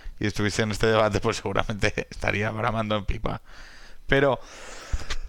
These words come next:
dicho lo cual, eh, eh, es verdad que el, el, aquí hay,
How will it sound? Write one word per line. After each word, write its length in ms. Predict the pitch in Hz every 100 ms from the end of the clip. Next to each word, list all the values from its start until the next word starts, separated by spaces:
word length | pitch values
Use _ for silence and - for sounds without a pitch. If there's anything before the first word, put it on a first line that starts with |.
| - - - 494 440 453 370 190
dicho 320 | 139 135 135 139
lo 120 | 131
cual, 240 | 127 143 - -
eh, 360 | 113 117 101 90 82 - - - - - - - -
eh, 340 | 110 104 98 -
es 160 | 110 117
verdad 400 | 131 120 123 127
que 400 | 139 127 131 - - -
el, 720 | 107 101 98 92 90 90 - -
el, 680 | 98 92 90 92 90 85 -
aquí 260 | - 104 139
hay, 260 | 143 151